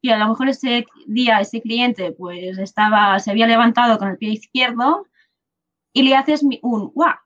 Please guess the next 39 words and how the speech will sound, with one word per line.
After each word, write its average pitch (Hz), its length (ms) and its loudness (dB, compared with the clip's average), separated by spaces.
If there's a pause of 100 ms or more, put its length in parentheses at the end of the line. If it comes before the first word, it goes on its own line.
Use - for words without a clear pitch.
(280)
Mira, 294 400 -4 (340)
pues 254 140 -4
me 262 80 0
han 277 60 0
hecho 277 240 -4
una, 226 260 2
una 226 220 -2
cara 214 160 0
divertida". 190 760 -8
Es, 226 220 -8
es, 247 200 -6
es, 269 220 -4
es 269 140 -2
ese 285 160 0
efecto 277 340 0
de 233 140 0
"¡Guau! 359 280 0 (120)
Ah, - 280 0 (140)
pues - 240 -8 (220)
qué 285 100 2
guay". 226 240 2 (600)
O, 214 300 2
o 190 420 -2
ahora, 220 260 4
por 214 120 -4
ejemplo, 240 380 0
en 196 120 -2
el 190 40 -8
servicio 220 420 -4
de 254 120 -8
takeaway 214 460 -4
no 202 260 -4
podemos 254 340 2
olvidar 220 540 -2
la 226 80 -2
experiencia 214 540 -8
al 240 100 -6
cliente. 196 680 -4 (420)
Ah, 190 800 2